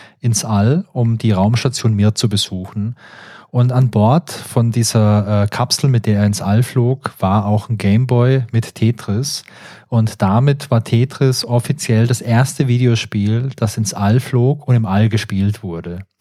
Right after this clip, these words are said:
Alexander Seprov, der sagte dann auch in einem Interview, ähm, ja, also der Gameboy, der war jetzt so hundertsechsundneunzig Tage im All, der hat dreitausend oder mehr als dreitausend Mal die Erde umrundet. Das ist schon was Besonderes.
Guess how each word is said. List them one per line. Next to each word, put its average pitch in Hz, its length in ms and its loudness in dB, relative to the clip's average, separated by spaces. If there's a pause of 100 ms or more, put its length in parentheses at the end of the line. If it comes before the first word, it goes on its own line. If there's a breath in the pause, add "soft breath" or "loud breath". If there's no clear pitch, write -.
(880 loud breath)
Alexander 127 880 0
Seprov, 127 760 -2
der 117 180 2
sagte 117 360 -2
dann 120 160 0
auch 110 160 -2
in 123 100 0
einem 107 200 0
Interview, 123 760 0 (200)
ähm, 107 320 2
ja, 104 320 2
also 104 460 -2 (320)
der 104 120 -2
Gameboy, 123 420 2
der 110 140 0
war 107 100 2
jetzt 107 140 0
so 107 260 -4 (140)
hundertsechsundneunzig 123 800 0
Tage 104 260 -2
im 104 100 2
All, 117 440 0
der 104 160 -4
hat 110 180 -2
dreitausend 110 720 0
oder 90 100 -4
mehr 104 280 2
als 117 160 0
dreitausend 110 500 0
Mal 104 200 0
die 107 140 -2
Erde 110 300 0
umrundet. 123 560 -2 (460 loud breath)
Das - 80 -16
ist - 40 -6
schon 123 100 2
was 123 120 4
Besonderes. 131 840 0